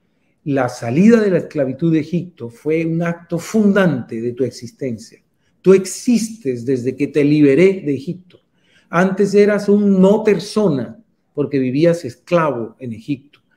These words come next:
Al liberarte te constituí persona, te llamé mi hijo, establecí contigo una relación de alianza filial paternal.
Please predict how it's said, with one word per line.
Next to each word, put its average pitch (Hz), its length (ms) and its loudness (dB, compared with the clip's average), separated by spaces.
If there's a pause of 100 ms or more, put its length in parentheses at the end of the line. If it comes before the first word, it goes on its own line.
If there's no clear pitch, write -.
(240)
Al 147 220 0
liberarte 156 760 0
te - 240 -14
constituí 139 1120 -6 (100)
persona, 135 680 -8 (340)
te 151 140 2
llamé 139 540 -4
mi 139 280 -8
hijo, - 340 -14 (240)
establecí 143 840 -2
contigo 180 560 -2
una 170 180 -2
relación 147 540 -4
de 156 80 0
alianza 165 640 0
filial 139 800 -4
paternal. 117 840 -10